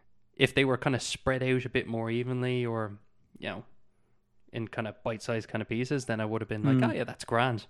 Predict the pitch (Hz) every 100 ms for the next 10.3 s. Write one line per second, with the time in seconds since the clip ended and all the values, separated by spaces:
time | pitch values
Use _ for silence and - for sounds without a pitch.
0 | - _ - - _ _ _ _ _ 135
1 | 131 131 147 190 240 214 170 180 175 202
2 | - 180 165 147 - - - _ - 156
3 | 139 139 127 127 123 127 139 139 156 135
4 | 147 143 139 127 - 120 117 120 117 107
5 | 101 110 117 110 107 113 - - - -
6 | - - _ _ - - 139 175 160 120
7 | 135 135 - 123 110 120 113 107 - _
8 | _ - 120 147 190 208 214 - _ -
9 | 196 208 202 202 220 - _ 196 170 180
10 | 208 208 -